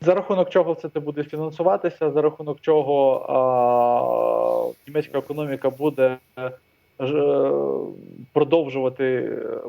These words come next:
працювати хоча б на тих обертах, на яких вона працює зараз без робочої сили, зокрема, є, е, з-за кордону, це великі питання, на які, е,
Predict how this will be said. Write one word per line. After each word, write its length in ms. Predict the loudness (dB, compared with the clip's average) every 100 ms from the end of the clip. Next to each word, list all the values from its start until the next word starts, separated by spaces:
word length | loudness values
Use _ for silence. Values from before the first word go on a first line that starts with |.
| -14
працювати 500 | -6 -4 2 2 0
хоча 300 | -4 -4 -2
б 40 | -2
на 100 | -2
тих 280 | 0 0 2
обертах, 500 | 2 2 0 -6 -8
на 60 |
яких 260 | -10 -12 -4
вона 140 | -4
працює 340 | -4 -6 -4 2
зараз 280 | 2 2
без 140 | 0 0
робочої 460 | 0 0 -2 -2
сили, 260 | -6 -4 -4
зокрема, 460 | -4 -4 0 2 2
є, 320 | -2 2 4
е, 340 | 4 4 2
з-за 220 | 0 0
кордону, 580 | 0 0 0 0 2 -4 _ _ _ _
це 60 | 2
великі 320 | 2 -2 -4
питання, 460 | -2 0 0 -2 -8
на 40 |
які, 280 | -10 -10 -4
е, 500 | -2 0 2 2 2